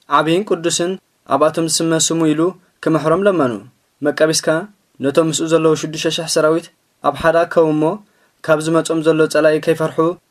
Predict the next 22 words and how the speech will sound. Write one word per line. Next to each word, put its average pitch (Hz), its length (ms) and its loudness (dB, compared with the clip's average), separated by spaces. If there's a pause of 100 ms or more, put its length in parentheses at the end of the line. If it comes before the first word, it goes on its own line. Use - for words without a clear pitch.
(200)
ካብቲ 131 200 -6 (100)
ክዕምፅ 160 360 0
ኣንጻሮም 160 380 2
ዝመጽእ 165 340 -2
ዘሎ 156 160 2 (380)
ብዙሕ 151 300 -4
ሰራዊት 160 380 0
ኣሕዛብ 156 320 0
ከይስንብዱን 160 540 -2 (460)
ነቶም 143 240 2
እምነት 165 240 2
ዘይብሎም 160 400 2
ኣሕዛብ 160 280 2
ኣብቲ 160 200 -2
ቅዱስ 160 260 -4
ቦታ 160 240 0
ዝፈጸሞ 160 420 -2 (440)
ሓጢኣትን 160 440 -2
ዓመፃን 160 420 0 (340)
ኣብ 143 140 0
ልዕሊ 151 180 2
እታ 165 100 -2